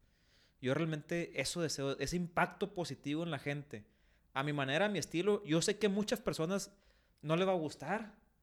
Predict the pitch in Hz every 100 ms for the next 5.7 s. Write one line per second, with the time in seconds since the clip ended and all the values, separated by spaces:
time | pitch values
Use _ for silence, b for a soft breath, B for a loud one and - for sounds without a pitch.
0 | _ _ - 135 131 175 - - 139 117
1 | 131 165 170 127 117 170 160 143 147 180
2 | 196 190 202 196 185 - 165 160 202 -
3 | 151 208 185 233 180 185 202 165 151 147
4 | 120 127 - 131 160 101 _ _ - 120
5 | - 123 139 143 143 139 110